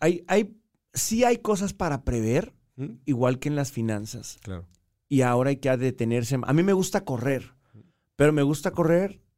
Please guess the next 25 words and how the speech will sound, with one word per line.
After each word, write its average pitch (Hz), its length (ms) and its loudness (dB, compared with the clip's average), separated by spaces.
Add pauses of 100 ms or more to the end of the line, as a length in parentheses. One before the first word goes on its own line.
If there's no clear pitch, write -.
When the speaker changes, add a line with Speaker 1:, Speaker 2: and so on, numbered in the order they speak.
Speaker 1:
después 127 380 -2
de 135 80 2
haber 127 140 2
hecho 127 200 -4
un 120 100 -2
buen 120 200 -2
checklist. - 640 -8
Y 117 120 0
el 113 60 4
Speaker 2:
Ok. 98 60 -4
Speaker 1:
checklist 175 380 -2
tiene 143 180 -2
que 131 100 0
ver 123 120 2
en 123 80 -2
cinco 117 360 -4
áreas. - 400 -6
Speaker 2:
A 101 100 -6
ver. 95 180 -8 (400)
Speaker 1:
Speakers, - 720 2 (720)
logística, 135 800 2
que 123 120 -10
te - 80 -8
incluye 123 520 0
luz, 127 540 4